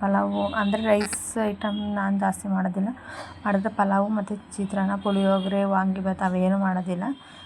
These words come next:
ಆಲ್ಮೋಸ್ಟ್ ಏನಾದ್ರು ಅಪರೂಪಕ್ಕೆ ಒಂದ್ಸರಿ ಚಿತ್ರಾನ್ನ ಮಾಡ್ತೀನಿ, ಅದು ಲೆಮನ್ ಚಿತ್ರಾನ್ನ ಮಾಡ್ತೀನಿ.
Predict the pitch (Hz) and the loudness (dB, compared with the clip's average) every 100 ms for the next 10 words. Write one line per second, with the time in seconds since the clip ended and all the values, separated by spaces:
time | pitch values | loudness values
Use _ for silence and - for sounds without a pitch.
0 | - - 208 190 190 190 214 233 - 214 | -16 -6 0 2 4 4 2 0 -2 -2
1 | 202 208 196 196 208 208 202 196 185 202 | 0 0 -2 -4 -6 -2 0 0 0 -6
2 | 208 202 190 190 190 190 180 185 202 214 | -4 -6 -2 0 0 0 -2 -2 -2 -2
3 | 185 190 185 175 180 185 180 180 180 175 | -4 -2 -2 -4 -6 -8 -6 -6 -6 -8
4 | 175 180 | -8 -8